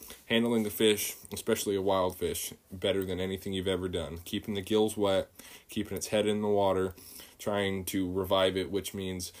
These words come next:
when you're ready for the release, you're, you got a fin, sorry, you got a hand above the tail right there, and you're holding it, and then you got a f-, a hand right under the belly,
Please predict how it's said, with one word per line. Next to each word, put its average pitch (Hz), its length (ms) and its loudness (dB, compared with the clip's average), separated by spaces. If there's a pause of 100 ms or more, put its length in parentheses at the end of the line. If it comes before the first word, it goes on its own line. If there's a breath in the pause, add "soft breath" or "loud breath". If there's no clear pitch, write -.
(160 loud breath)
when 98 120 -4
you're 95 120 -2
ready 95 200 2
for 92 160 -4
the 92 100 -2
release, 101 600 0 (280)
you're, 95 360 -4 (260)
you 95 140 -10
got 95 160 0
a 85 40 -6
fin, 107 400 0 (640)
sorry, 95 220 2
you 98 60 0
got 98 140 2
a 90 40 -2
hand 101 500 -2 (180)
above 98 520 0
the 92 260 0 (100)
tail 104 420 0 (280 loud breath)
right 95 240 -2
there, 95 280 0 (460 loud breath)
and 101 100 -4
you're 98 100 -2
holding 104 340 2
it, 98 180 -4 (220)
and 107 120 -2
then 101 100 -2
you 101 80 -4
got 101 180 2
a - 20 -4
f-, - 200 -10 (120)
a 90 100 -4
hand 101 380 0
right 98 160 2
under 101 180 -2
the 92 100 -6
belly, 90 420 0